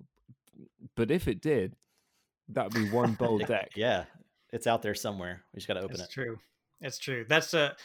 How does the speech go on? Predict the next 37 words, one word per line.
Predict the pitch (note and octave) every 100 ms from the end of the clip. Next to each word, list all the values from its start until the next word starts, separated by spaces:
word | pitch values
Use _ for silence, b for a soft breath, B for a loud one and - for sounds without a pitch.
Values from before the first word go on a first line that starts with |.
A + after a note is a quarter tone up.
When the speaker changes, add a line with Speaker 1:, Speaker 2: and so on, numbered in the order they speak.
| B B
Speaker 3:
well, |
that's | F3 -
the | D3+
beauty | C#3 D3+ C#3+
of | B2+ B2+
it, | B2
though. | B2 A#2+
If | -
you | B2
take, | - B2+ B2 - - -
like, | C3+ A#2+ - D3+
uh, |
I | C3 D3
remember | D3+ D3+ D3 C#3 C3 A#2+
after, | - B2+ - C#3 B2 C3
uh, | B2+ A#2 A#2 C#3
Gasolina | - C#3+ - C#3 C#3 C3+
Maximiliano, | B2+ C3+ A#2+ A#2 A#2+ C3+ C3 A#2+ A#2
uh, | A#2+ A2 A2
piloted | B2+ A#2+ A2+
by | A2
George | A2 A2+ -
Kegel, | - G3 D3 B2
won | B2+ A#2+ A2+ -
two | - A#2
Vault | A#2 D3+ -
Tours, | A#2+ A2+ - - B B B B
people | - C#3+
started | B2+ D3 A#2+
looking | A#2 C#3+ C#3
in | A#2+
decks | A#2 A2+ -
of |
Keyforge, | - C3 - B2 A2+ A2
right? | A#2 A#2 -
Saying, | - B2 B2
"Okay, | C3 - A#2+ A2